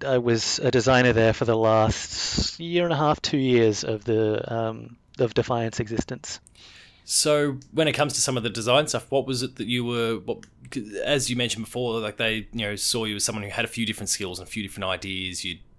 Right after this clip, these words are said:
Speaker 2: um, you'd made that clear at different periods. Uh, so what sort of things did you bring to that D L C in particular?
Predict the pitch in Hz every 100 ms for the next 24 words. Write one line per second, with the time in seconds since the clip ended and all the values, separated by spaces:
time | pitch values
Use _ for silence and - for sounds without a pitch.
0 | - 98 92 92 87 - _ _ - 110
1 | 98 110 110 - - - 107 110 110 104
2 | 92 - _ _ _ _ _ _ 104 -
3 | 113 101 - - 123 104 92 - - -
4 | - 107 120 139 139 - 143 123 131 123
5 | 117 117 113 120 113 - 104 - 117 104
6 | 120 110 101 131 127 147